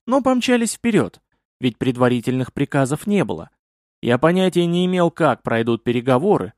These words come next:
делая ставку на приход Триса. Пехоту поддержали далёкие крики пары десятков глоток. Из садов показался авангард дружинной конницы. Ну, теперь чья возьмёт?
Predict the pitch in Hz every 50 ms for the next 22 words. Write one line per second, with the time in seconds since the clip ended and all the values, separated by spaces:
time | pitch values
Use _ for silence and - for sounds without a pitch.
0 | _ _ - - 131 131 127 127 123 117 - - - 170 180 156 - - 113 110
1 | 107 - - 120 - - - 120 - _ - 147 156 139 113 - - 73 - _
2 | _ _ _ _ _ _ _ _ 127 120 - - - 220 240 220 - 208 165 180
3 | 160 131 123 143 143 127 120 147 156 143 135 131 117 117 113 120 120 123 120 -
4 | 117 110 - - 143 185 220 208 - 214 202 190 - - 156 180 180 165 156 139
5 | 127 127 - - 123 113 110 - - 117 104 139 - 123 117 117 117 113 - -
6 | - - - _ _ _ _ _ _ - 147 131 - - - 104 104 139 185 175
7 | - - 139 - 120 107 113 117 113 107 - 113 107 104 107 107 110 107 120 170
8 | 208 160 135 131 123 156 143 139 117 107 117 113 113 110 110 110 - - 120 120
9 | 117 107 101 98 - - - - - _ _ _ _ _ _ _ _ _ _ _
10 | - 143 170 247 302 320 311 220 - 240 143 - 123 131 151 147 - - - 117
11 | 107 101 101 110 117 120 120 120 87 - - - _